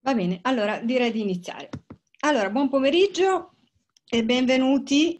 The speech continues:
alla, alla panel discussion sull'impatto del covid diciannove sull'industria, eh, della moda in Europa.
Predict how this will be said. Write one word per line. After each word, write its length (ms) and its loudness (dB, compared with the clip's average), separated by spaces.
alla, 880 0
alla 240 -2
panel 240 0
discussion 640 -2
sull'impatto 960 -4
del 220 -4
covid 500 -2
diciannove 1000 -6
sull'industria, 920 -8
eh, 220 -10
della 240 -10
moda 240 -10
in 100 -12
Europa. 580 -14